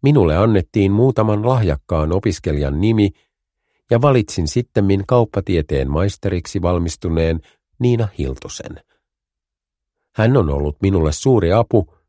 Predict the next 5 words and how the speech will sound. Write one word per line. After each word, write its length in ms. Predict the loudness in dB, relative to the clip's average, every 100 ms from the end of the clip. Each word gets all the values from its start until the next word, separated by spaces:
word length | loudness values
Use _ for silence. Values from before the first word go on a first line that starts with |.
| _ 0
paitsi 380 | 0 0 -6 -4
tietojen 520 | 0 0 -2 -4 -4
hankinnassa 720 | -2 -2 0 -2 -2 -4 -6
ja 160 | -8 -4
tarkistamisessa, 1040 | -4 -2 -6 -2 -2 -2 -4 -4 -2